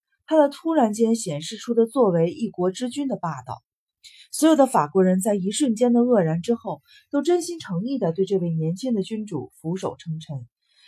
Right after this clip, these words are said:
谁也没有想到，他是假冒的，而铁面人自然就是真正的路易十四。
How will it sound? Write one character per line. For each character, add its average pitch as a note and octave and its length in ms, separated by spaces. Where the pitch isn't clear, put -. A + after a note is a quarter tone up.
谁 A3 200
也 B3 140
没 E3 100
有 E3+ 140
想 F#3 320
到， C3+ 180
他 A#3 420
是 - 140
假 D3+ 160
冒 F#3 280
的， - 60
而 C#4 120
铁 F#3+ 220
面 A3 260
人 C#3+ 280
自 D4+ 160
然 A3+ 240
就 B3 160
是 G#3 120
真 C4+ 220
正 B3+ 180
的 F3 60
路 F3 180
易 D#3+ 60
十 D#3+ 180
四。 D#3 300